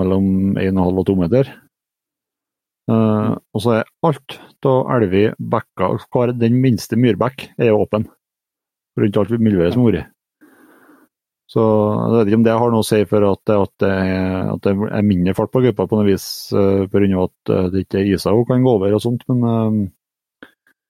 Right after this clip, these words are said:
Speaker 1: ja, det, det er un-, underlig vinter, altså. Helt spesielt. Det er så rart når du kommer til en bekk, og så er det, ja, en og en halv, to meter rett ned. Ned i bekken.
Speaker 2: Ja.
Speaker 1: Eh, så det er jo
Speaker 2: Mm.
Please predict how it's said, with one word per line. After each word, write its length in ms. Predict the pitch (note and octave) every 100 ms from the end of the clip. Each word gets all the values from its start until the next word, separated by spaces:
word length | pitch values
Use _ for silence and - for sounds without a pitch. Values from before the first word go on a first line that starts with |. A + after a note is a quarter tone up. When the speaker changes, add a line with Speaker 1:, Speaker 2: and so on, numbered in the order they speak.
| _ _ _ _ _ _ _ -
Speaker 1:
ja, 100 | A#2+
det, 140 | G#2+
det 100 | A2
er 80 | A2+
un-, 120 | A2
underlig 320 | G#2+ F#2+ F2 G2+
vinter, 240 | D2+ A2+
altså. 200 | G#2 - - -
Helt 240 | G#2 - - -
spesielt. 480 | A2 F#2+ F2+ - - - -
Det 80 | A2+
er 40 |
så 120 | A2+ A2+
rart 120 | A2+
når 120 | B2
du 60 | A#2
kommer 180 | A2+ A2+
til 100 | A2+
en 80 |
bekk, 200 | G#2+ -
og 80 | A2
så 120 | A2+
er 80 | F#2+
det, 100 | G2 A2 _ _ _ _ _ -
ja, 120 | G2+
en 240 | - A2+ A2
og 40 |
en 40 | G2+
halv, 140 | G2+
to 100 | A2+
meter 280 | F#2 E2 G2+ G#2+
rett 200 | G#2 -
ned. 160 | G2+ A2 - _ _ _ _ _ _ _ _ _ A2+
Ned 140 | G#2+
i 40 | F2
bekken. 340 | - G#2 A2+ - -
Speaker 2:
Ja. 120 | C3
Speaker 1:
Eh, 520 | A#2 G#2+ G#2+ G#2 G2+ G2
så 120 | G2+
det 140 | G2+ F#2
er 60 | F#2+
jo 120 | G2+ G2+ G2+ G2
Speaker 2:
Mm. 380 | A2+ A2 G#2+